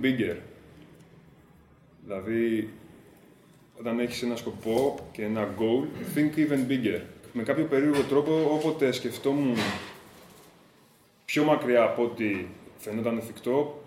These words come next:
πάντα τα πράγματα ρολάρανε καλύτερα. Και μπορεί να μην έπιανα το super duper στόχο που έβαζα, αλλά τουλάχιστον θα έφτανα πολύ ψηλότερα από τον μικρό, χαμηλό στόχο που θα είχα θέσει από, κάτω από άλλες, ε, προϋποθέσεις.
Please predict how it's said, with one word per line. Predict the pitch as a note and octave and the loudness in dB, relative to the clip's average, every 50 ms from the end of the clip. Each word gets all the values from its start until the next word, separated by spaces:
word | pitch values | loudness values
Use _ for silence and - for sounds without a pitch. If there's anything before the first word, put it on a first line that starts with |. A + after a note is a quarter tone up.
| - - - | -20 -6 0
πάντα | - C3+ C#3+ C#3+ D3 D3+ C3+ | 4 4 4 4 4 2 2
τα | B2+ A#2 | 2 2
πράγματα | - B2+ C3 C3+ C#3 C3+ C#3 C#3 C#3+ C#3+ C#3+ C#3+ D3 - - | 2 2 2 2 0 0 0 0 0 2 2 0 -2 -2 -4
ρολάρανε | B2 A2+ A2+ A2 B2 C3 C3 C3+ C#3 C#3+ | -4 -2 0 2 2 4 4 4 2 0
καλύτερα. | C3+ - B2 A#2 B2 B2 A#2 A2 F#2+ F#2 F2 E2+ - - - - - - - - - - - - | 0 0 0 0 0 0 0 0 -2 -2 -2 -6 -8 -14 -18 -20 -20 -20 -20 -20 -20 -20 -20 -18
Και | - G#2 | -14 -8
μπορεί | G2 G#2 A2 A#2 B2 | -4 -2 0 2 2
να | C3+ C#3 C#3 | 2 2 2
μην | D3 D#3 D#3 D#3+ | 2 2 2 2
έπιανα | D3+ - - C3 A#2+ A2+ G#2+ G#2+ | 0 0 0 -2 -2 0 -2 0
το | A2 G#2+ G#2 G#2 - - | 0 0 0 0 -2 -6
super | A2+ - A2 G2 | -6 -4 -4 -4
duper | G2+ A2+ G#2+ G#2 G#2+ G2+ F#2+ F#2+ F#2 | -4 -4 -6 -4 -2 -2 -2 -2 -4
στόχο | - - A2+ G#2 G#2 G2+ G2 | -6 -6 -6 -6 -6 -6 -8
που | G2 G2 | -6 -4
έβαζα, | F#2+ F#2+ F#2 G2 G2 F#2+ A2 A#2+ C#3+ E3 - - - - - - - - - - - - - - - - - | -4 -2 -2 -2 -2 -2 -4 -4 -6 -6 -8 -14 -18 -20 -20 -20 -20 -20 -20 -20 -20 -20 -20 -20 -20 -12 -6
αλλά | A2 A2 A2 A2 | -4 -2 -2 -2
τουλάχιστον | A2 A2+ A2+ B2+ C3 C3 D3 D3 C3+ | -2 0 2 2 2 2 0 -4 -2
θα | C3+ B2 B2+ | 0 0 0
έφτανα | C3 C3 C3 C#3+ C#3 C#3+ C#3+ | 0 0 -2 -4 -4 -2 -2
πολύ | C3+ C#3 - B2 A#2+ B2+ C3 | -4 -4 -4 -4 -2 -2 -4
ψηλότερα | B2+ - B2 A#2+ C3 B2+ C3+ C#3 C#3+ C#3+ D3+ D3 - - - - - - - - | -6 -4 -4 -4 -2 0 0 0 0 0 -2 -4 -8 -14 -18 -20 -20 -20 -20 -18
από | A2 G#2+ - A2 G#2+ | -16 -8 -6 -4 -4
τον | A2 A2 G#2+ | -2 -2 -2
μικρό, | G#2+ G#2 G#2 - A#2+ B2 B2 A#2+ A2+ G#2+ - | 0 -2 -2 0 4 6 6 6 6 4 0
χαμηλό | - G#2+ G#2 G2+ A2 A#2+ A#2 | -2 -4 -4 -2 -2 -2 -2
στόχο | - - B2 A2+ A#2 | -2 -2 -6 -6 -6
που | A2+ A2 G#2+ - | -8 -10 -10 -6
θα | A2 G#2 G2+ G2 F#2 - - - - - - - | -6 -4 -4 -6 -8 -10 -14 -20 -20 -20 -16 -12
είχα | - - A2+ G#2+ | -10 -10 -8 -6
θέσει | A2 A2+ A2 - A#2 | -6 -6 -6 -4 -4
από, | A2 G#2+ G#2+ G#2 G#2 G#2 G#2 G#2 G2 F#2 - - - - - - - - - | -4 -4 -2 0 0 2 2 0 -2 -4 -6 -12 -18 -20 -20 -20 -20 -16 -8
κάτω | - G#2+ G#2 A2 | -6 -4 -4 -2
από | G#2 A2 A2 | -2 0 2
άλλες, | G#2+ G#2+ G#2+ G#2+ - - | 2 2 0 -2 -4 -4
ε, | A2 G#2 G#2 G#2 G2+ G2+ G2+ G2 G2 | -2 -2 -2 -2 -2 -2 -4 -6 -6
προϋποθέσεις. | - G#2 G2 G2+ G2 G2+ A2 G#2+ G#2+ G#2+ - - - - - | -6 -6 -6 -6 -4 0 2 2 2 0 -4 -10 -12 -14 -16